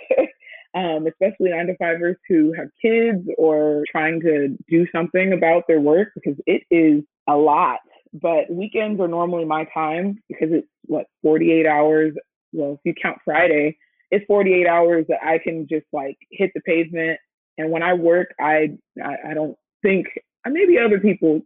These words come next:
other artists can relate, but I don't move. Like, I don't use the bathroom. I don't eat. I don't drink. For me, it's just, like, headphones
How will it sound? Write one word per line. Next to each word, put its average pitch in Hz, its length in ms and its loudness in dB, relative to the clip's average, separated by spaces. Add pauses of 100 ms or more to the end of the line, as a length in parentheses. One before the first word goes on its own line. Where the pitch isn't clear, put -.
(160)
other 202 220 2
artists 165 320 0
can 170 120 -6
relate, 160 360 2
but 151 180 0
I 180 220 2
don't 180 260 -4
move. 156 220 -6
Like, 123 160 -6
I 170 140 2
don't 185 180 -4
use 156 120 -8
the 147 60 -10
bathroom. 180 640 -2 (280)
I 170 40 -2
don't 151 280 -2
eat. 214 280 2
I 170 80 0
don't 160 160 -4 (100)
drink. 202 320 -2 (500)
For 175 80 -4
me, 202 260 2
it's 190 100 -2 (100)
just, 170 220 0
like, 156 300 0
headphones 214 720 -2